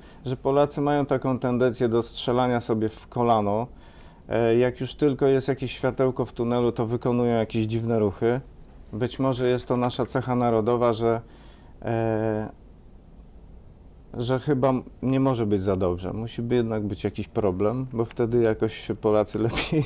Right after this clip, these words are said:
czują sami ze sobą. No, p-, myślałem, mówiąc, pisząc wtedy o tym, myślałem o,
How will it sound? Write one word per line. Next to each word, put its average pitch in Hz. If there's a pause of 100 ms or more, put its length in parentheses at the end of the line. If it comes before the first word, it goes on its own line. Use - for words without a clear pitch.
czują 127 (600)
sami 135
ze 123
sobą. 110 (720)
No, 127
p-, 131 (960)
myślałem, 147
mówiąc, 151 (200)
pisząc 147
wtedy 131
o 127
tym, 143
myślałem 135
o, 139